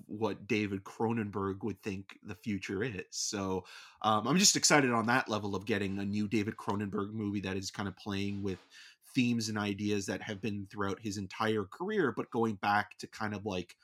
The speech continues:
the science fiction horror elements that we saw in movies like Rabid and Shivers and,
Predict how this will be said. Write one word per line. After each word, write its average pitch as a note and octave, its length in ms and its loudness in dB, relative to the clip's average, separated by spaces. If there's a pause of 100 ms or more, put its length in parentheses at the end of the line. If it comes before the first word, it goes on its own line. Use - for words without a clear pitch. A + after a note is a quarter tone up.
(500)
the C3+ 80 0
science A#2+ 440 2
fiction A2+ 840 0
horror C#3+ 440 6
elements G2 540 -2
that - 140 -6
we G#2 100 -2
saw G#2 400 0
in G#2 100 -2
movies G2+ 360 -2
like F#2+ 160 -6
Rabid F#2+ 640 0
and F#2 200 -4
Shivers F#2+ 760 0
and, F#2 280 -6